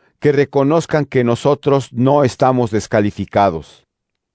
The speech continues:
Rogamos a Dios que no hagan ningún mal, no para que se demuestre que la razón está de nuestra parte, sino para que ustedes hagan el bien,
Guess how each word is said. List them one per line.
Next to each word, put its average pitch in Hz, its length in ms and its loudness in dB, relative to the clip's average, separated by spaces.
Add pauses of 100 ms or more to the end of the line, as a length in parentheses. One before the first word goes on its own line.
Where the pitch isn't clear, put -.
(220)
Rogamos 156 640 0
a 147 100 2
Dios 135 340 2
que 131 180 0
no 131 220 2
hagan 127 340 2
ningún 113 380 0
mal, 110 380 0 (480)
no 196 220 0
para 156 280 2
que 131 140 -2
se 131 160 2
demuestre 131 540 0
que 117 160 0
la 110 140 4
razón 110 420 0
está 120 280 0
de 113 120 2
nuestra 92 340 -4
parte, 107 520 -2 (580)
sino 151 320 0
para 139 260 2
que - 140 -10
ustedes 147 480 0
hagan 147 320 0
el 95 140 0
bien, 110 440 -2